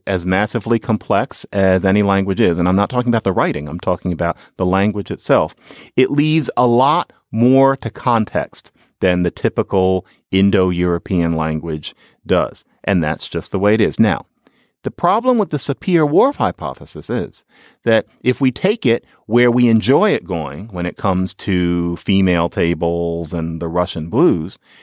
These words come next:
then with Mandarin Chinese, we have to think that somehow they have less nuanced thought than we do, because so often the hypothetical is left to context because there are no articles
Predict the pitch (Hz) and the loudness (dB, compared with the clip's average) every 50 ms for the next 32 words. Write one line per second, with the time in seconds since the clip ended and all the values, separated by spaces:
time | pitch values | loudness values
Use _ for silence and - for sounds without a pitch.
0 | - - _ _ _ 139 143 151 151 139 160 180 220 240 240 226 214 - - 202 | -20 -20 _ _ _ -2 0 0 0 0 0 2 2 2 2 0 0 0 0 0
1 | 185 185 208 240 240 180 160 - 160 165 156 170 160 - - 160 - - 170 180 | 2 4 4 4 2 2 0 0 -2 0 0 0 -2 -2 -4 -8 -2 -2 -2 -2
2 | 139 - 165 156 - - _ _ _ _ _ _ _ _ - - 190 202 214 196 | -2 0 0 0 0 -2 _ _ _ _ _ _ _ _ -4 -2 0 2 2 2
3 | 190 175 170 151 170 185 190 175 170 156 160 147 - - _ _ _ _ 110 123 | 4 2 4 4 2 2 2 2 2 2 2 0 -4 -12 _ _ _ _ 0 2
4 | 147 175 190 180 - - - 139 165 190 185 175 165 160 160 - - - _ - | 4 4 2 0 -4 -2 0 2 2 4 2 2 0 -2 -2 -6 -8 -10 _ -2
5 | 185 202 165 117 120 - - _ _ _ _ _ _ 127 123 127 139 170 185 143 | 0 2 2 0 0 -2 -8 _ _ _ _ _ _ 0 0 2 2 0 0 -2
6 | 107 85 71 76 - 151 - _ _ _ _ _ _ 110 110 - 123 123 117 113 | -4 -4 -4 -4 -8 -10 -16 _ _ _ _ _ _ -10 -4 0 2 2 2 2
7 | - - 139 135 131 135 143 - 139 120 113 110 110 127 123 120 - 110 - - | 2 0 2 2 4 2 2 2 0 0 0 0 0 0 -2 -2 -4 -8 -4 -2
8 | 123 123 120 110 - 104 95 92 95 - _ _ _ _ _ 98 95 87 95 98 | 0 0 0 -2 -2 -2 -2 -2 -2 -4 _ _ _ _ _ -6 -4 0 0 0
9 | 98 - - 98 - - 92 85 82 82 - - 71 - - - - - - - | 0 -2 -6 -12 -4 -2 -2 -2 -2 -4 -6 -8 -8 -8 -10 -12 -14 -14 -4 -2
10 | 95 87 - - 92 92 95 95 92 - 101 98 95 90 85 - - 80 82 98 | -4 -2 0 0 2 2 2 2 2 0 0 0 0 -2 -4 -6 -6 -6 -6 -6
11 | 139 - - | -6 -8 -12